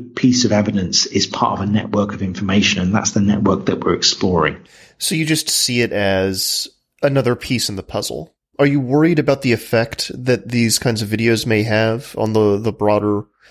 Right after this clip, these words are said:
Speaker 2: public discourse, uh, people's opinions of military operations?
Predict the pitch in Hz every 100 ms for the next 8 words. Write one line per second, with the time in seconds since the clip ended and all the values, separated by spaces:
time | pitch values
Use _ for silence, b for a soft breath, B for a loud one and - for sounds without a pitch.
0 | b - 127 113 110 151 151 - 143 131
1 | - - - - - _ _ _ _ -
2 | 117 - 123 110 107 135 123 110 107 127
3 | 131 143 131 127 120 127 123 123 - 123
4 | 120